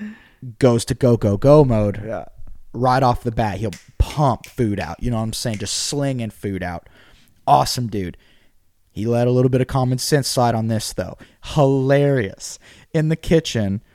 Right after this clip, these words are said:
Speaker 2: our owner walks back, Bill Griffiths, and he's a authentic British man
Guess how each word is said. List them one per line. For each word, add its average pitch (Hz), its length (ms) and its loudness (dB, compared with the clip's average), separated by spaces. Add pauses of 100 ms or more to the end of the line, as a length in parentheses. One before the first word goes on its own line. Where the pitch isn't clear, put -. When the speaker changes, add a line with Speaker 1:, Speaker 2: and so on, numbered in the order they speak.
(260)
Speaker 2:
our 123 280 4
owner 160 320 6
walks 117 360 4
back, 104 500 -4
Bill 127 220 4
Griffiths, - 640 -4 (800)
and 113 120 0
he's 123 300 0
a 110 220 4
authentic 107 800 0
British 104 400 -2
man 90 320 -2